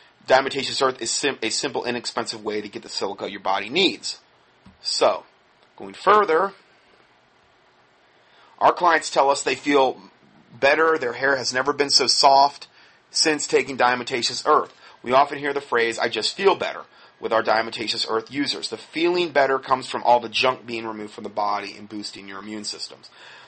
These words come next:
Diatomaceous earth is very hard. On the hardness scale, it is a seven, whereas diamonds are a nine. This is very important because all those millions of tiny,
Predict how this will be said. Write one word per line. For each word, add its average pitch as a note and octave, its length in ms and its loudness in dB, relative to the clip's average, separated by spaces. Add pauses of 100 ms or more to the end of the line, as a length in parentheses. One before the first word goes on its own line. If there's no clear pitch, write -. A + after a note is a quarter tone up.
(240)
Diatomaceous D3+ 580 2
earth B2 120 -2
is A2+ 100 -10
very A2+ 220 -2
hard. A#2+ 480 2 (420)
On A#2+ 140 -2
the A2+ 60 -6
hardness D#3+ 340 4
scale, C3 580 0
it A#2+ 140 -2
is A2+ 160 -4
a G#2+ 60 -8
seven, A#2+ 480 0
whereas A2 220 -8
diamonds A#2+ 440 -2
are G#2+ 100 -6
a G#2 60 -8
nine. G#2+ 560 -8 (760)
This D#3+ 320 2
is C#3 120 -6
very C#3+ 240 2
important C3+ 420 0
because A#2+ 300 -6
all C#3+ 260 4
those D3 200 -4
millions C#3 360 -4
of A2+ 160 -6
tiny, C#3+ 520 -6